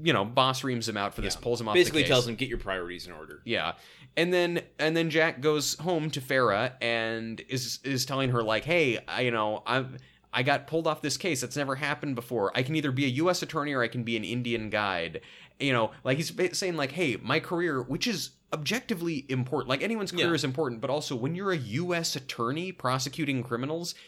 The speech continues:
Speaker 1: it's a very important thing, a thing you've put your
Speaker 2: Yeah.
Speaker 1: entire life into. And she says,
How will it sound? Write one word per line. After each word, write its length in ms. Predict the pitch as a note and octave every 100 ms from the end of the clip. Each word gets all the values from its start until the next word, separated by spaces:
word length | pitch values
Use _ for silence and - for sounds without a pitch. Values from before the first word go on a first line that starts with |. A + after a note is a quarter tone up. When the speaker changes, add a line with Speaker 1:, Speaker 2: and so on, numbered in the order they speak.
| -
Speaker 1:
it's 160 | F3
a 40 | G#3
very 240 | C4 A#3+
important 360 | C#3 C3 A2+ A#2
thing, 200 | G2+ A2+
a 20 |
thing 140 | F3
you've 140 | F3 -
put 120 | -
your 100 | E3
Speaker 2:
Yeah. 80 | E3
Speaker 1:
entire 220 | E3+ D3
life 260 | D#3 F3+
into. 400 | D#3+ B2+ B2 G2 G2 -
And 100 | E3
she 120 | F3 G3+
says, 340 | G#3 F#3 F3+